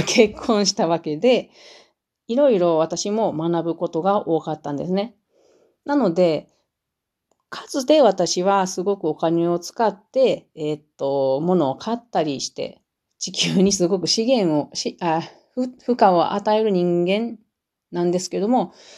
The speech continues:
それは、今の私はちょっと負荷は少なく生きられてるんじゃないかなと思うことができます。で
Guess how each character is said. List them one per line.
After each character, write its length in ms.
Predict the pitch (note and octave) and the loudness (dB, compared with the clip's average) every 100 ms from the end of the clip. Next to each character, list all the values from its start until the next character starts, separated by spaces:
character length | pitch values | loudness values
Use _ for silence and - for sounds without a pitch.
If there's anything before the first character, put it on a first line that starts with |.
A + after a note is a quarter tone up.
| - _ | -20 _
そ 140 | - - _ | -20 -20 _
れ 80 | D4 | -2
は、 420 | D4+ D4 D#3+ - _ _ _ _ - | 2 2 0 -4 _ _ _ _ -8
今 320 | G#3 C4+ E4 | -2 0 2
の 180 | C4 F3+ | 2 2
私 440 | D#3 D#3 D3+ E3+ | 0 -4 -6 -2
は 400 | F#3 F3+ D#3+ F#3+ | 0 0 -2 -8
ち 160 | - - - | -16 -14 -4
ょ 60 | - | -4
っ 100 | - _ _ | -6 _ _
と 580 | C#4+ D4 B3 D#3 - _ | 2 4 4 4 -2 _
負 260 | _ G#3+ G#3+ | _ -8 -4
荷 140 | F3+ | -2
は 300 | F3+ G3+ F#3 | 0 0 0
少 280 | E3+ - F3+ | -4 -8 -4
な 220 | F#3+ F#3+ | -2 -2
く 200 | F#3+ F3 | -2 -2
生 100 | D3+ | -2
き 140 | D3 D#3+ | -2 -2
ら 100 | D#3 | -2
れ 80 | D#3+ | -2
て 140 | F3 | -2
る 120 | F3+ | 0
ん 60 | E3+ | 0
じ 80 | D3+ | 0
ゃ 40 | |
な 120 | D#3 | -2
い 80 | D#3 | -4
か 160 | - G3+ | -6 -4
な 340 | A#3+ D4 - _ | -2 -2 -6 _
と 80 | - | -4
思 240 | F3+ E3+ | 0 2
う 40 | D3 | 0
こ 140 | D#3+ | -4
と 120 | D3+ | -4
が 120 | D3 C#3+ | -2 -2
で 100 | D3+ | -2
き 100 | D#3+ | -2
ま 160 | D#3 | -4
す。 220 | D3 D3+ - _ _ _ - - _ _ | -4 -6 -8 _ _ _ -20 -20 _ _
で 80 | _ | _